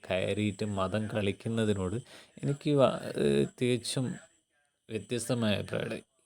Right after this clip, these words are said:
പല കാര്യങ്ങൾക്കും മതം പറയേണ്ടടുക്ക മാത്രം മതം പറയുക.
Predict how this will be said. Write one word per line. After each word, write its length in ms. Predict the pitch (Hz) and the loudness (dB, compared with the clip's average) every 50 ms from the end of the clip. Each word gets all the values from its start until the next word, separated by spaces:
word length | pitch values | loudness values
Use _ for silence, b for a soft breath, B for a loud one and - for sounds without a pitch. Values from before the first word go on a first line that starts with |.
| _ _ _ _ | _ _ _ _
പല 220 | - 147 151 160 160 | 2 4 4 4 4
കാര്യങ്ങൾക്കും 680 | 151 143 135 131 135 131 131 131 127 - 135 131 123 | 4 4 4 2 0 0 0 0 0 0 0 0 4
മതം 300 | 117 117 117 120 127 127 - - | 4 4 6 4 2 2 0 -4
പറയേണ്ടടുക്ക 760 | 113 110 104 110 110 113 117 123 120 120 113 113 110 - 123 | -2 2 2 4 4 4 2 4 4 4 4 2 0 -2 -2
മാത്രം 560 | 113 104 101 101 104 113 - - 110 107 104 | 0 2 2 2 2 0 0 -4 -4 -4 -4
മതം 360 | 101 92 95 92 104 98 98 92 | -6 -6 -2 0 -2 0 0 0
പറയുക. 400 | 101 95 92 92 95 101 - | -2 -2 -2 -2 -2 -4 -6